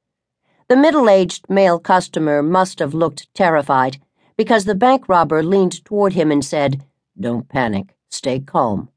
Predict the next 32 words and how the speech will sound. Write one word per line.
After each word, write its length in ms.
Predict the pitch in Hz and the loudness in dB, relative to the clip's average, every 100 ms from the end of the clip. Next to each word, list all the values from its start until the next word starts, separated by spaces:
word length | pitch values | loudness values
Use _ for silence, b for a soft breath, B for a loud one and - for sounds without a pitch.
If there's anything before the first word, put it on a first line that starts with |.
| _ _ _ _ | _ _ _ _
This 180 | - 110 | -12 -8
is 140 | 120 135 | -8 -6
a 100 | 127 | 0
robbery." 420 | 160 139 151 - _ _ _ _ _ _ _ _ _ _ _ _ _ _ _ - | 0 0 -4 -14 _ _ _ _ _ _ _ _ _ _ _ _ _ _ _ -4
At 140 | 190 | 0
that 240 | 240 247 - | 4 4 2
point, 400 | - 139 135 - - | -4 -2 -4 -8 -2
as 200 | 185 180 | 0 2
if 120 | 180 | 0
to 180 | 190 - | 0 0
emphasize 580 | 185 185 165 185 165 151 | 0 -2 -2 0 0 -2
his 220 | 151 139 | -4 -4
words, 380 | 147 143 160 - b b | -2 -2 -4 -10 b b
he 120 | - | -4
pulled 300 | 254 294 294 | -2 2 2
a 60 | 226 | 0
black 340 | 190 214 214 185 226 | 0 2 2 2 2
handgun 440 | 214 202 180 147 | 2 2 0 2
about 320 | 156 160 156 | 2 2 2
six 340 | - 277 - 277 | -2 -8 -4 -2
inches 380 | 247 208 185 | 0 0 -2
long 300 | 190 196 143 | 0 0 0
from 180 | 135 165 | -2 -2
his 160 | 160 151 | -2 -2
parka. 540 | - 185 185 131 131 _ _ _ _ _ _ | 0 0 2 -2 -4 _ _ _ _ _ _
"I'm 160 | - 120 | -8 -8
serious," 640 | - 156 139 113 110 - _ _ _ | -6 -6 -4 -6 -8 -14 _ _ _
he 140 | - 214 | -4 -4
said. 380 | 180 135 139 - _ _ _ | -2 -6 -6 -12 _ _ _
"If 160 | 107 - | -14 -6
you're 120 | 131 | -4
nervous, 600 | 135 143 123 113 - - | -2 0 -2 -4 -10 -16